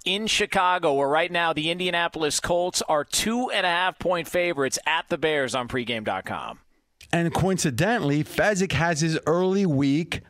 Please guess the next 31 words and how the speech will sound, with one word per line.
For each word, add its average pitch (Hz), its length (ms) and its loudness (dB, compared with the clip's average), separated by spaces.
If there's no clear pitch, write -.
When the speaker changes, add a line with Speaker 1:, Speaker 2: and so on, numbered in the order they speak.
Speaker 2:
line 156 420 2
mover 156 600 2
best 139 320 2
bet 185 180 2
on 165 140 2
this 120 160 -2
game. 117 260 0
Now, 131 280 0
games 302 340 2
haven't 233 280 2
been 180 120 2
great, 165 460 0
the 131 80 0
picks. 165 380 0
The 151 120 0
line 269 320 2
movers 196 320 2
are 214 80 2
undefeated 247 680 2
once 185 240 0
again. 214 320 2
So 165 180 2
at 147 80 -2
minimum, 190 680 2
if - 80 -8
you're 151 100 2
betting 170 340 2
this, 143 220 2
bet 160 260 2
when 151 160 0
Fez 151 500 2